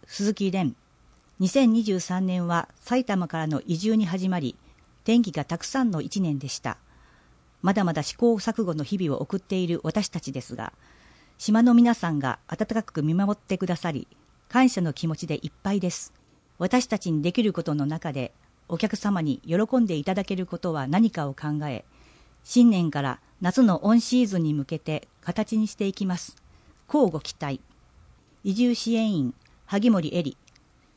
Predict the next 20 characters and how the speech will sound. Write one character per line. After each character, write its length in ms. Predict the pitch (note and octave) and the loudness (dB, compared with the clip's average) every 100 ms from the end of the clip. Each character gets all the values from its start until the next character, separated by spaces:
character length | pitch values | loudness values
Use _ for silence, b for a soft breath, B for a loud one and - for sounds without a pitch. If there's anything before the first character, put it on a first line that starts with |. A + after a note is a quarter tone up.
| b _ | b _
四 160 | - | 0
月 240 | A#3+ A3+ F3+ | 2 2 0
に 120 | D3+ | -2
地 180 | - A3+ | 0 -2
域 160 | A#3 G#3+ | 0 -2
お 60 | |
こ 100 | G#3+ | -2
し 140 | - G3+ | -8 -4
協 220 | A3 A3 | -2 -2
力 180 | G#3 G#3 | -4 -6
隊 200 | G3 G3 | -6 -6
と 120 | G3 | -8
し 100 | - | -6
て 260 | G3 F3+ _ | -4 -4 _
着 240 | F3+ A3+ | -6 0
任 160 | A3+ A3+ | 0 0
し 100 | - | -2
て 100 | - | -6
以 120 | G3 | -4
来、 220 | F3 C3 | -4 -6